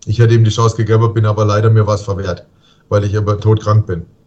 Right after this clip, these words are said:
Und wie gesagt, ich hatte ja auch etliche, etliche Möglichkeiten gehabt und leider ist es immer wieder dann zusammengeklappt. Überleg mal, wenn Freigeburts De Carolis am neunten Januar zweitausendsechzehn geschlagen hätte, war, war eine Welttournee geplant, äh, Sat eins hätte verlängert.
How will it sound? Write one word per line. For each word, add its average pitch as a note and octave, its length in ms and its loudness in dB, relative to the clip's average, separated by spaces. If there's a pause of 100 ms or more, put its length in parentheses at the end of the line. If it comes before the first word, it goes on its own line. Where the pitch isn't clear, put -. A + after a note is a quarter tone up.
(760)
Und A2+ 440 2
wie C3+ 100 0
gesagt, A#2+ 280 0
ich G#2+ 100 -2
hatte A2+ 180 0
ja G2+ 80 -4
auch G#2 140 -6
etliche, G#2+ 500 -6
etliche G2 380 -8
Möglichkeiten F#2+ 540 -4
gehabt F#2 340 -4
und F#2+ 80 -6
leider F#2 280 0
ist G#2+ 120 0
es G2+ 120 -6
immer A#2 220 2
wieder A2+ 200 4
dann G#2+ 340 0 (480)
zusammengeklappt. G2 760 -2 (300)
Überleg B2 340 4
mal, G#2 160 0
wenn G2+ 100 -2
Freigeburts A2+ 500 0
De A#2 120 -2
Carolis A2 460 -2
am G2+ 300 -6
neunten A2+ 380 2
Januar A2+ 600 0 (320)
zweitausendsechzehn G#2+ 1000 0
geschlagen A2 360 -2
hätte, F2 220 -6
war, F2 160 -6
war F#2 260 -4
eine G2+ 140 -2
Welttournee B2 460 0
geplant, A2+ 520 0 (600)
äh, A2 260 4
Sat G#2+ 280 -4
eins A#2 260 0
hätte A2+ 140 -2
verlängert. G#2+ 560 0